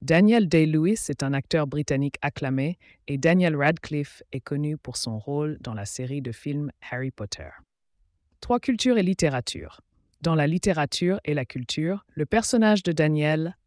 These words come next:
apparaît dans le livre de Daniel dans la Bible, où il est connu pour sa sagesse, sa capacité à interpréter les rêves et sa foi en Dieu.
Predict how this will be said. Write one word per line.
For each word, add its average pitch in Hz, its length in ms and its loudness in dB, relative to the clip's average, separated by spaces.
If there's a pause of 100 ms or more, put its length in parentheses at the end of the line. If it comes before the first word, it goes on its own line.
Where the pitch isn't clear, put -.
apparaît 147 440 0
dans 139 120 -2
le 113 140 -2
livre 170 480 -2
de 151 100 -2
Daniel 139 600 0
dans 127 100 -6
la 120 140 -6
Bible, 113 400 -10 (260)
où 160 140 -2
il 151 100 0
est 135 80 0
connu 165 420 0
pour - 220 -10
sa - 140 -6
sagesse, 151 640 0 (220)
sa - 180 -10
capacité 175 920 0
à 127 80 -6
interpréter 135 600 -4
les 127 120 -4
rêves 139 360 -4 (160)
et 123 60 -6
sa 117 180 -8
foi 139 240 -6
en 123 160 -4
Dieu. 110 260 -10